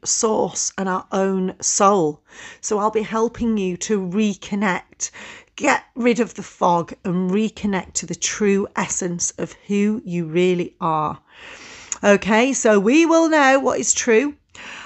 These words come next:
I will shine a light on the truth about the crazy stories, my eighty lovers, et cetera.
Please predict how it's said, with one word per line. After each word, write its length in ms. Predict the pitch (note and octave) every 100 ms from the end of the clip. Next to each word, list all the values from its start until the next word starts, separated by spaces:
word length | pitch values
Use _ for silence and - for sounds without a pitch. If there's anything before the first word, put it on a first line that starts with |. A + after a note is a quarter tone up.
| -
I 180 | A#3+ D4+
will 160 | E4+ E4
shine 360 | - D#4 E4
a 60 | D#4
light 260 | D#4+ F4
on 140 | - D4+
the 100 | D#4
truth 400 | - D#4+ F4+ C#4
about 400 | B3+ B3 A#3+ -
the 80 | F3+
crazy 500 | - E3+ F3+ F#3 B3
stories, 720 | - D#4+ E4+ C4+ B3+ B3+ -
my 300 | E3+ D#3+ E3+
eighty 380 | E3 D#3+ - G3
lovers, 280 | A3 G#3+ F#3
et 200 | - -
cetera. 560 | F#3 - - G#3 C#4+